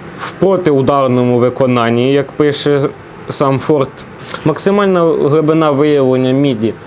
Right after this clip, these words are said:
шістдесят міліметрів, сталі вісімдесят міліметрів, дерева двадцять міліметрів і проводки п'ятдесят міліметрів. Тут є дисплейчик такий під пленочкою та три прогумованих кнопочки.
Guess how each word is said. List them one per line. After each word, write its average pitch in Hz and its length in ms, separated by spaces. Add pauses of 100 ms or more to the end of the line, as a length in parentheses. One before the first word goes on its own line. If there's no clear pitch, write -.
(240)
шістдесят 156 480
міліметрів, 214 760 (160)
сталі 120 520
вісімдесят 117 800
міліметрів, 180 800 (320)
дерева 120 520
двадцять 185 420
міліметрів 160 760 (120)
і 202 80
проводки 165 540
п'ятдесят 143 500
міліметрів. 101 540 (840)
Тут - 200
є 135 340
дисплейчик 127 840
такий 196 360
під 190 200
пленочкою 190 760 (180)
та 185 140
три 180 380
прогумованих 139 920 (200)
кнопочки. 135 680